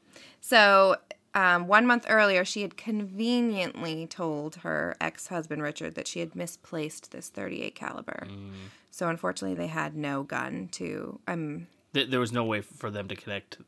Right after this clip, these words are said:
Speaker 2: the two things.
Speaker 1: Yeah.
Speaker 2: 'Cause she had lost the gun.
Speaker 1: Exactly. Um,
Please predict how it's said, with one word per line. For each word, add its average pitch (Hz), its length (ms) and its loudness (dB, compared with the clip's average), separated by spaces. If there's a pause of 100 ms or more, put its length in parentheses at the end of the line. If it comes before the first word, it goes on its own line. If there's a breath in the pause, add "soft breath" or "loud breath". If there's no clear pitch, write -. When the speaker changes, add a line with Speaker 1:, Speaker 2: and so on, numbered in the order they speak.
(120)
Speaker 2:
the 101 100 -10
two - 180 -10
things. 95 420 -10
Speaker 1:
Yeah. 175 180 -2
Speaker 2:
'Cause - 200 -4
she - 160 4
had 107 120 0
lost 104 720 -4 (640)
the 107 140 -8
gun. 131 380 -12
Speaker 1:
Exactly. 185 640 -8 (880 loud breath)
Um, 185 520 0